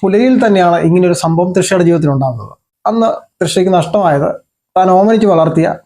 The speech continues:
തന്റെ വളർത്തുനായയാണ്. സോറ എന്നാണ് വളർത്തുനായയുടെ പേര്. തൃഷയുടെ Instagram പോസ്റ്റ് എടുത്ത് നോക്കുകയാണെങ്കിൽ അവിടെ ഈ വളർത്തുനായയുടെ നിരവധി ഫോട്ടോകളുണ്ട്. വളർത്തുനായ്ക്കൊപ്പം നിൽക്കുന്ന ഫോട്ടോകളൊക്കെ തൃഷ പോസ്റ്റ് ചെയ്തിട്ടുണ്ട്.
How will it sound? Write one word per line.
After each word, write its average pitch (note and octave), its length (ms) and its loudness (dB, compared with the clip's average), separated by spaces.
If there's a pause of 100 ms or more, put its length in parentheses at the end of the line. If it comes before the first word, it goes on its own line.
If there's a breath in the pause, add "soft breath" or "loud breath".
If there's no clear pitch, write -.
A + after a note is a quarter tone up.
തന്റെ F3 120 0
വളർത്തുനായയാണ്. D#3 800 0 (280)
സോറ G3+ 360 -2
എന്നാണ് F3 500 0
വളർത്തുനായയുടെ D#3 500 0
പേര്. G#2+ 240 -8 (800)
തൃഷയുടെ A#3+ 460 0
Instagram G#3+ 480 0
പോസ്റ്റ് G#3 300 0
എടുത്ത് G3 240 2
നോക്കുകയാണെങ്കിൽ F3+ 540 2
അവിടെ D#3 160 0
ഈ - 220 0
വളർത്തുനായയുടെ E3+ 640 0
നിരവധി E3+ 340 0 (100)
ഫോട്ടോകളുണ്ട്. D#3 540 -2
വളർത്തുനായ്ക്കൊപ്പം E3 920 -2
നിൽക്കുന്ന F3 380 0 (120)
ഫോട്ടോകളൊക്കെ G3 440 0
തൃഷ G#3 300 -4
പോസ്റ്റ് G#3+ 400 -2
ചെയ്തിട്ടുണ്ട്. - 460 -2